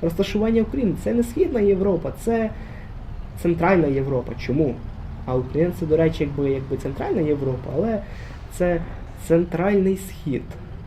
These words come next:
Чому? А от в Рахівському районі є село Ділове, там графічний центр Європи. Хоча дехто вважає, що графічний центр Європи — це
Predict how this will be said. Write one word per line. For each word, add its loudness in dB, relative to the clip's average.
Чому? -2
А 2
от 4
в 4
Рахівському 2
районі 2
є 2
село 4
Ділове, 4
там 0
графічний 0
центр 0
Європи. 2
Хоча 0
дехто 2
вважає, 2
що -4
графічний 0
центр 0
Європи — 2
це 4